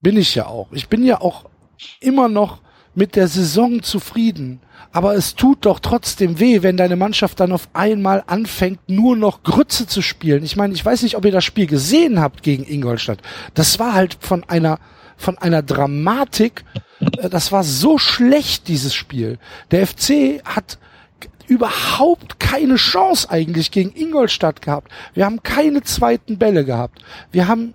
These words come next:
jedes Laufduell verloren. Wir haben jeden Zweikampf verloren. Ich habe eben gelesen, wir hatten eine Passquote von dreiundsechzig Prozent.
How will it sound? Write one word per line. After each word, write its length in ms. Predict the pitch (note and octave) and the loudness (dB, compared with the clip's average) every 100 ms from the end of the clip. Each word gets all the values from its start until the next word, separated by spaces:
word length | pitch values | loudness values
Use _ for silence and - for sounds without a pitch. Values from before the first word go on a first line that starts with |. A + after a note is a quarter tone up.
| _ | _
jedes 520 | D3+ A#3 D#4+ D4 - | 0 2 4 2 2
Laufduell 520 | A#3+ C4+ - F3+ C#3 | 0 0 -2 -2 -2
verloren. 440 | C#3 C3 C3 B2+ C3 | -2 -2 -2 -4 0
Wir 80 | |
haben 100 | F3 | 0
jeden 380 | F#3+ G3+ D#4 C#4+ | 0 2 2 0
Zweikampf 580 | - A3+ A#3+ C#4+ G3+ C#3+ | -4 0 0 0 -2 -2
verloren. 360 | - C3 B2 A#2 - - - | -2 -2 -2 -6 -14 -14 -2
Ich 160 | F#3 | 0
habe 160 | G#3 - | 0 0
eben 240 | A#3 B3+ A#3+ | 0 0 2
gelesen, 480 | G3 F3+ G3 A3+ | 4 4 2 0
wir 120 | G3 E3+ | -2 -2
hatten 220 | A3 A3 | -4 -2
eine 120 | F3+ | -2
Passquote 760 | - - C#4+ - - E3 E3+ G#3 | -2 -2 -2 -2 -2 0 0 0
von 240 | - E3+ | 0 -2
dreiundsechzig 800 | C#3 - G#4+ D4 A3 C#4+ - - | -2 2 2 4 4 2 0 -10
Prozent. 560 | - A3 - F#4 F#3+ | -4 -4 -2 -4 -4